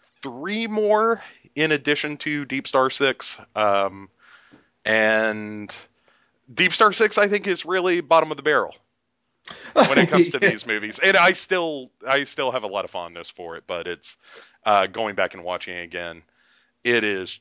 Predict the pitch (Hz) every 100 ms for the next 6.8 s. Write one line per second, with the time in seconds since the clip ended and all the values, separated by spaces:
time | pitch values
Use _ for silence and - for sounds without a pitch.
0 | _ - 113 101 95 - - - - _
1 | _ _ - 117 95 - - 87 82 80
2 | 80 73 71 - - _ _ _ _ _
3 | _ - 220 - 151 165 160 - 208 214
4 | 202 156 - 160 123 135 117 110 107 98
5 | 90 87 - 120 120 143 - - 120 117
6 | 110 107 - 101 98 95 -